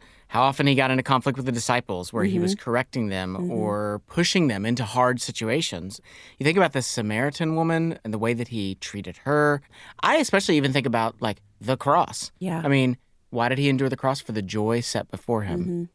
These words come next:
Speaker 1: Conflict can be this incredibly transformative experience. Even if you think of, like, every story you ever love,
Speaker 2: Yeah.
Speaker 1: at its heart, it is a story about a character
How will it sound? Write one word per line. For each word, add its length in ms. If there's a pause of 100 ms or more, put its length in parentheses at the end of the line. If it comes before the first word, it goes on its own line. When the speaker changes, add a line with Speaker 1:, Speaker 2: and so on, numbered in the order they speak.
(200)
Speaker 1:
Conflict 920
can 240
be 260
this 320
incredibly 840
transformative 840
experience. 720 (400)
Even 160
if 60
you 80
think 160
of, 80
like, 220 (140)
every 260
story 440
you 180
ever 280
love, 480 (160)
Speaker 2:
Yeah. 260 (160)
Speaker 1:
at 160
its 140
heart, 380 (500)
it 100
is 100
a 60
story 320
about 240
a 40
character 760